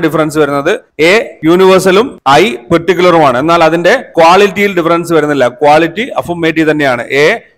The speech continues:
universal affirmative ആണ്, I particular affirmative ആണ്. അപ്പൊ ഇത് വിശദമായിട്ട് പറയുന്നതിന്റെ കാരണം പലർക്കും ഇത് മനസ്സിലാകാത്തതുണ്ട്, അതുകൊണ്ട്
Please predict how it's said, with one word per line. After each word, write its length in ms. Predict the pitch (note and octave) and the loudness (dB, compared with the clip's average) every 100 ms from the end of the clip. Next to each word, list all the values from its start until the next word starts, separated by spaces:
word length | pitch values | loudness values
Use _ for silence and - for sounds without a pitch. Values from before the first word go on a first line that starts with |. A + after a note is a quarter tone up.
| _ | _
universal 440 | D3+ E3 E3 D#3+ F3 | -2 2 2 2 -2
affirmative 460 | C#3+ D#3+ D#3+ D#3 D#3 | -2 -2 -2 0 0
ആണ്, 120 | D#3+ F#3+ - C#3 D#3 | 0 -2 -2 0 2
I 20 | A#3+ - - - | 0 -8 -14 -6
particular 420 | E3 F3+ F3 E3+ D3+ | -4 0 0 2 0
affirmative 460 | D3+ D3+ D3 C#3+ C3 | 0 -2 0 0 0
ആണ്. 100 | A2+ - | -2 -12
അപ്പൊ 140 | - F#3+ | -6 -4
ഇത് 80 | G#3 G3 | -2 -2
വിശദമായിട്ട് 480 | F#3+ G#3+ G#3+ A3 G#3+ | 0 2 2 2 2
പറയുന്നതിന്റെ 440 | F3+ F3+ G3+ G3+ G3+ | 2 2 0 0 2
കാരണം 260 | F3+ E3 F#3 F3+ | 2 2 0 0
പലർക്കും 320 | E3+ F3 F#3 | -2 -4 -8
ഇത് 60 | F3+ E3 | -4 -4
മനസ്സിലാകാത്തതുണ്ട്, 760 | D#3 D#3+ F3+ F3+ E3+ E3+ D#3 C#3 | -4 0 2 2 0 -2 -2 -2
അതുകൊണ്ട് 240 | D3 D#3 | 0 0